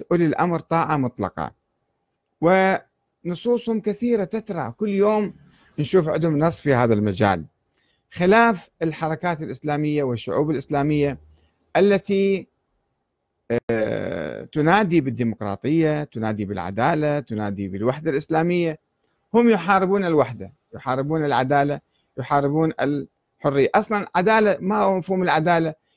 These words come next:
ينكرون، مثل ما نشوف هذا الأخ محمد سويد. ثم يقول الأخ، آه، الكاتب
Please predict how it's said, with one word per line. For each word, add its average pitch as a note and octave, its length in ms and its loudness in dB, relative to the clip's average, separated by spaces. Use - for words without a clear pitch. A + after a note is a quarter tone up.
ينكرون، G3+ 500 4
مثل F3+ 220 -2
ما D#3 180 2
نشوف C#3+ 280 -2
هذا B2 120 2
الأخ - 340 -2
محمد A#2+ 360 -2
سويد. G#2+ 360 0
ثم A3 240 2
يقول G#3 380 4
الأخ، G3 500 2
آه، C#3 240 0
الكاتب E3+ 640 -2